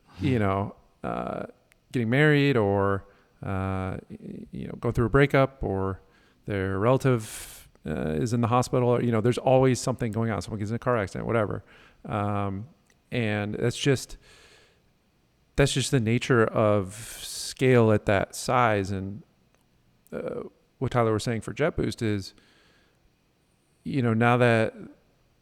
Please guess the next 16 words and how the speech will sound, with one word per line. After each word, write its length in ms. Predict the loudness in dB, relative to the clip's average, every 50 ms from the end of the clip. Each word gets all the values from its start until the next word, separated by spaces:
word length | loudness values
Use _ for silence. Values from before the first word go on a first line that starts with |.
| _ _ -14 -4
JetBoost 380 | 0 0 0 0 0 -4 -2 0
has, 480 | 0 2 2 2 2 0 -2 -6 -10 -12
uh, 380 | -14 _ _ _ _ -10 -8
is 500 | -6 -4 -4 -4 -4 -4 -4 -4 -4 -4
nearing 280 | -2 -2 0 0 -2 -2
a 40 | -4
thousand 360 | -2 -2 -2 -2 -2 -4 -6
customers, 640 | -4 -4 -4 -4 -4 -6 -6 -4 -4 -4 -6 -8 -10
it's, 240 | -10 -10 -10 -10 -10
it's 160 | -10 -8 -4
sort 160 | 2 2 2 2
of 60 | 2
the 60 | -2
same 240 | 0 0 -2 -2 0
principle 520 | -2 -2 -4 -4 -4 -4 -2 -2 -2 -2
where, 340 | -2 -2 -2 -2 -2 -4 -6